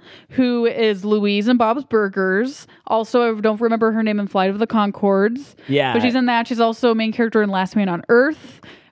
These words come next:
Speaker 1: but just does a ton, is incredible voice acting because she just has one of the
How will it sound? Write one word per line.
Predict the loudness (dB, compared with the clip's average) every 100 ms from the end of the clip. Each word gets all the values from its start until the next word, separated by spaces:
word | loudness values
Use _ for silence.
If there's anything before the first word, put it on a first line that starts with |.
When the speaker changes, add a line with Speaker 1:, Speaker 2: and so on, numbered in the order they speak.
| _
Speaker 1:
but | 2 4 2
just | 0 -4 0
does | 2 2 2
a | -2
ton, | -4 -6 -2 0
is | 0 0
incredible | 0 -2 -4 2 2 2 0
voice | 0 0 0
acting | -4 -6 -10 -12 -10 -12 _ -2
because | -2 0 2 2
she | 0
just | -4 0
has | 0
one | 0 -2
of |
the | -2